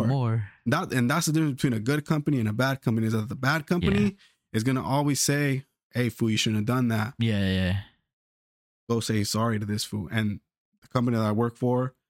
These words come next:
Speaker 2: they're
Speaker 1: Doesn't
Speaker 2: like,
Speaker 1: do
Speaker 2: "It
Speaker 1: that.
Speaker 2: don't matter, fool. Fuck him.
Speaker 1: Yeah,
Speaker 2: Fuck
Speaker 1: yeah.
Speaker 2: the customer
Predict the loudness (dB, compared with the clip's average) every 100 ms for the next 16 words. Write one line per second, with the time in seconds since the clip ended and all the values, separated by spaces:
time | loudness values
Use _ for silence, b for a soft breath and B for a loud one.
0 | _ _ _ _ _ _ _ 2 4 4
1 | 2 2 0 0 0 -2 -4 -8 -10 -10
2 | -12 -8 -6 -6 -8 -4 0 2 0 0
3 | -2 -2 0 0 0 -2